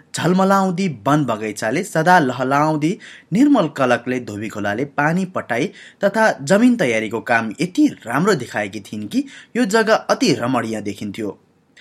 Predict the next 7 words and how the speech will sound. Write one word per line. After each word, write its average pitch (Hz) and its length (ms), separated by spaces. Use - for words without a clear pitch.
भण्डार 185 340
खालको 156 420
पशुपति 165 460
नन्दको 120 420
पश्चिम 190 440
पर्खालको 110 560
गेरु 156 500